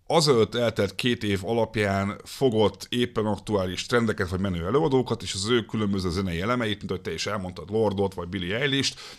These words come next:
kicsit újra felhasználta és úgy írta meg ugyanazt a számot újra és újra más hangszereléssel. Ezt rosszul látom szerinted, Gergő, hogy, hogy benne van egy ilyen, ö, nagyon erős, én nem a,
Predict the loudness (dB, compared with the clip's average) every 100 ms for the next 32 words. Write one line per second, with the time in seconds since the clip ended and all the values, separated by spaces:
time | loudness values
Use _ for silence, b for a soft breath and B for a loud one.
0 | B B -10 -4 0 2 2 2 4 4
1 | 4 2 2 2 0 0 -2 0 0 2
2 | 2 2 -2 -2 0 0 -2 -4 B B
3 | B B 0 2 4 2 0 2 2 4
4 | 2 0 -14 -20 -20 -20 -10 0 2 2
5 | 0 0 2 2 2 0 -4 -6 -6 -6
6 | -8 -8 -6 -6 -8 -16 -20 _ _ -6
7 | -4 -4 -4 -4 -4 -4 -4 -2 -2 -2
8 | -4 -4 -4 -4 -4 -8 B B B B
9 | 0 4 4 6 4 4 2 2 4 4
10 | 4 4 2 B B B B 2 4 4
11 | 4 4 4 6 6 4 2 B B B
12 | 0 4 6 8 6 6 6 4